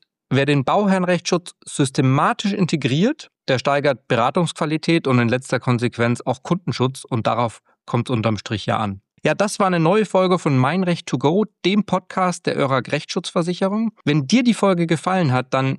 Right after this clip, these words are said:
abonnier gerne den Podcast, empfehl ihn weiter an Sparkassen, Agenturen, Makler, Baufinanzierer, Kolleginnen und Kollegen, ähm, die du gerne, denen du gerne solche Vertriebstipps, ähm,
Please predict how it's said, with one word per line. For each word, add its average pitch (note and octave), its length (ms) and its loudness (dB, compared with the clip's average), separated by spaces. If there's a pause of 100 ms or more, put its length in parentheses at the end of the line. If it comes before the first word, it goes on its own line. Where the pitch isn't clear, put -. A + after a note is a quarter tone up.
(140)
abonnier D#3 420 4
gerne F3 260 0
den C#3 100 -2
Podcast, E3 800 -2
empfehl F3 340 -2
ihn E3+ 160 0
weiter D#3 400 0
an D3 320 -2 (120)
Sparkassen, - 580 -4
Agenturen, D3+ 520 0
Makler, D#3 380 0
Baufinanzierer, D#3+ 1080 0
Kolleginnen F3+ 560 2
und E3 160 0
Kollegen, D#3+ 680 2
ähm, D3 440 0
die C#3 180 -2
du C#3 120 2
gerne, C#3+ 400 0
denen C3+ 280 0
du C3 120 0
gerne C#3+ 340 0
solche C#3 240 2
Vertriebstipps, C#3 800 -2
ähm, C3 480 2